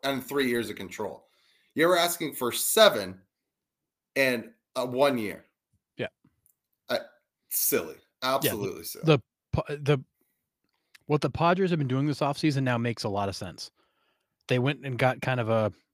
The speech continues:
Speaker 2: lower level manager in Shildt. They're gonna move Soto. They're likely gonna move somebody else. This is, this is not a tear down, but it is a rebuild because they have to fix the financials.
Speaker 1: It,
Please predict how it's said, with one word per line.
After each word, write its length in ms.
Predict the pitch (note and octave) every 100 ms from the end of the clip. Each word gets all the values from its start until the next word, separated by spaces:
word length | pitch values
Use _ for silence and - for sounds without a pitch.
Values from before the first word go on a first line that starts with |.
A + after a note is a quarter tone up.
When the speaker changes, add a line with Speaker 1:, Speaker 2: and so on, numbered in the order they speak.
| -
Speaker 2:
lower 260 | C3+ C#3 C3
level 200 | B2+ B2
manager 360 | B2+ B2+ A2+
in 80 | A2+
Shildt. 380 | - A#2 A2+ - _ _ _ _ _ _
They're 100 | A2+
gonna 160 | B2+ C3+
move 220 | C3+ B2
Soto. 540 | - A#2+ A#2 A2+ A2+ - _ _ _ _
They're 100 | A2
likely 260 | A#2+ A#2+ C#3
gonna 120 | B2+
move 180 | C3 B2+
somebody 280 | C#3+ B2+ A#2+
else. 180 | A2+
This 260 | - E3 -
is, 180 | F#3 B2+
this 220 | D3 G3
is 100 | G3+
not 180 | E3 C#3
a 120 | A#2
tear 380 | - - A#2 B2
down, 460 | A#2 A2+ A#2 D3+ D3+ _ B2
but 180 | B2+
it 100 | B2
is 120 | A#2+ A2+
a 100 | A#2
rebuild 520 | A2+ A2+ F#2 F2 - _ -
because 320 | A#2+ - G#2+
they 120 | A#2
have 240 | F#2+ A2+ -
to 120 | G#2+
fix 420 | - - A2 -
the 100 | - F#2+
financials. 640 | G#2+ G2 G2 - - - _ _ _ _ - _ _ _ _ _ _ _ _ _ _ _ _ -
Speaker 1:
It, 220 | G2+ F2